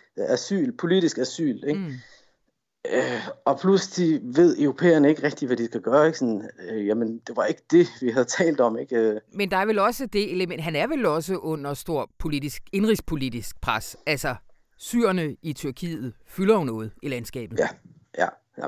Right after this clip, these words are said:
Speaker 1: det, det, det er helt rigtigt. Der er tre en halv eller tre komma syv officielt, men nogen siger, der er måske fem, fem, seks millioner syrere, øh, plus afghanerne og iranerne, som også flygter fra sanktioner og sådan noget, ikke? Så,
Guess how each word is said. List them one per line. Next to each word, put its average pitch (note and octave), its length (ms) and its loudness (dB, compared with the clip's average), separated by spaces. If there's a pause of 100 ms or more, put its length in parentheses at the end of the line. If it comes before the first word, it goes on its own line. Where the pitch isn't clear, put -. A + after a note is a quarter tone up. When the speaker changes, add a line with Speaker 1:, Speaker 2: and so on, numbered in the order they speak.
(120)
Speaker 1:
det, A2 420 6
det, C3 280 6
det C3+ 60 4
er A#2 40 4
helt A#2+ 180 2
rigtigt. A2 260 2 (260)
Der A#2+ 80 -4
er A#2+ 60 0
tre G#3 280 0
en D#3+ 80 0
halv D3 260 0
eller A#2+ 140 0
tre F3+ 200 -2
komma C3+ 220 -2
syv D3+ 400 -6
officielt, - 560 0
men A2+ 160 -2
nogen C3+ 180 2
siger, C#3+ 220 0
der A#2+ 260 6
er G#2+ 40 2
måske A2+ 340 -10
fem, C3 200 0 (340)
fem, C3+ 120 -2
seks - 260 -2
millioner A2 400 -2
syrere, G2 380 -4 (680)
øh, G2 240 6 (100)
plus D#3+ 340 -2
afghanerne A2 720 4
og F#2+ 220 2
iranerne, A#2 500 0
som G#2+ 160 -8
også C#3 200 -6
flygter A#2 300 -6
fra G#2 180 -10
sanktioner G#2+ 560 -6
og G#2+ 100 -2
sådan A#2 100 -8
noget, G#2 120 -2
ikke? - 100 -10
Så, A#2+ 120 2